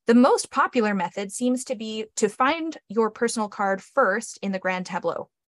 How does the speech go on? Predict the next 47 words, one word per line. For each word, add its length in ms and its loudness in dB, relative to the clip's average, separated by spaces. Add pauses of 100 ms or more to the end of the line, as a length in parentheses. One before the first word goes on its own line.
(420)
The 80 2
cards 380 0
to 100 0
the 120 -4
left 320 2
represent 500 -2
past 320 -4
circumstances, 880 -6
and 180 0
the 60 -6
further 380 0
left 260 -2
you 100 -8
go, 300 4
the 140 -4
further 400 -4
into 240 -6
the 80 -12
past 340 -4
the 60 -12
circumstance. 720 -8 (460)
The 80 -2
cards 320 -2
to 100 -8
the 120 -4
right 600 0
represent 480 -4
potential 400 -6
for 140 -4
the 100 -4
future. 480 -6 (480)
The 80 -2
cards 400 -2
above 460 2
the 80 2
personal 480 -2
card 340 -2
represent 440 -4
everything 420 -4
on 160 -6
the 60 -10
surface 540 -2
or 120 -4
in 100 -4
the 60 -6
person's 480 -4
consciousness, 640 -4